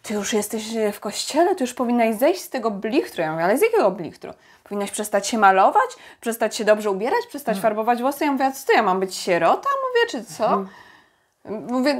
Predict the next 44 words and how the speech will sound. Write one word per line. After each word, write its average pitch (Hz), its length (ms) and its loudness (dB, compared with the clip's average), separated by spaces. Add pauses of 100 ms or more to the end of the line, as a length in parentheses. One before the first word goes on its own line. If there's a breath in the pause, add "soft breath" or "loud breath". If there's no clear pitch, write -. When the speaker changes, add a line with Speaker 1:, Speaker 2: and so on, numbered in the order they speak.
(140)
Speaker 1:
„Nie 277 160 2
tędy 302 280 2
Speaker 2:
Tak. 269 80 0
Speaker 1:
droga, 392 300 2
przecież 240 380 -10
Pan 240 200 0
Bóg 233 140 -8
to 247 100 -12
wszystko - 340 -8
dał, 180 380 4
to 240 100 -8
wszystko 254 300 -6
jest 262 160 -6
w - 40 -20
Piśmie 240 340 -8
Świętym, 202 560 -4
no 220 100 -2
mam 214 280 2
dbać 254 260 4
o - 40 -2
Speaker 2:
Absolutnie. 269 260 -2
Speaker 1:
siebie”. 180 220 -2 (320 loud breath)
I 190 100 -10
też 254 300 -2 (140)
trzeba 240 220 4
pamiętać, 220 500 -2
że 214 100 -4
podejście, 220 800 -2 (300 loud breath)
e, 202 140 0
„Jaką 247 300 2
mnie, 269 240 2
Panie 277 300 0
Boże, 269 300 2
stworzyłeś, 254 640 0
taką 254 320 -2
mnie 240 240 0
masz”, 220 540 -2
większość 277 340 -6
kierowników 226 500 -6
duchowych, 208 480 -2
jak 220 200 -4
jeżeli 220 260 -2
nie 214 100 -2
wszyscy, 185 540 -4